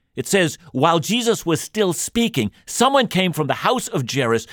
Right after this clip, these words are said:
the synagogue ruler. 'Your daughter is dead,' he said." "Don't bother the teacher anymore."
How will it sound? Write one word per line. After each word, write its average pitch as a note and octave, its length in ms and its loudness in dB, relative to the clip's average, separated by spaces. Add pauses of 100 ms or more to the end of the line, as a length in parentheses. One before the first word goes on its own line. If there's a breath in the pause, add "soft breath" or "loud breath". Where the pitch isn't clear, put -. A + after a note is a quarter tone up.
(100)
the C#3 100 -2
synagogue B2 560 0
ruler. G#2+ 440 0 (240 soft breath)
'Your G#3 340 4
daughter G#3 400 4
is C3+ 140 0
dead,' F#2+ 300 -2
he E2+ 120 -6
said." D2 400 -6 (160)
"Don't A2 180 -6
bother C3+ 300 2
the G2+ 120 -4
teacher G#2 440 -4
anymore." G2 400 0